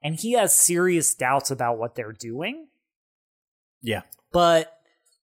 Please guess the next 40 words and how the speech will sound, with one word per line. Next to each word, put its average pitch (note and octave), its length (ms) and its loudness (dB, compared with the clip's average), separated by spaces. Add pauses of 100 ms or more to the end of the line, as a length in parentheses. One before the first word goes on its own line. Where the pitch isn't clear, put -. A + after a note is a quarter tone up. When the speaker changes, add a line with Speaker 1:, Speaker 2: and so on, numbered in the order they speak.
(600)
Speaker 1:
he E3+ 260 -6
refuses D3+ 720 -2
to C#3 120 -8
step - 360 0
up C3 160 -2
and G#2+ 180 -12
say A2 260 -6
anything. - 580 -20 (180)
Speaker 2:
Yeah, F#3+ 140 0
he's A3+ 180 -2
kinda F4 200 -2
being G#3 200 -4
coerced D3 480 0
as B2 120 -10
well. F#3+ 280 -6 (480)
Speaker 1:
Oh, G3+ 140 6
for F3+ 180 -2
sure. - 300 2
Speaker 2:
Through, A#2 100 -12
through C3 200 -2
this G#2+ 140 -2
whole G2 160 -2
thing. - 280 -12 (560)
Speaker 1:
Because D#3 260 0
Steve G3 300 0
has G3+ 120 0
given E3 260 -2
him D#3 200 -4
the D3+ 120 -4
same D3 340 -2
thing, D#3+ 420 -6
the C3+ 140 -2
whole D3 320 2
same D3+ 260 -4
spiel, C#3 320 -4
"We're B2+ 200 -4
changing B2+ 520 -10
the A#2 80 -12
world." A2 420 -8
Speaker 2:
Mm-hmm. G2+ 240 -6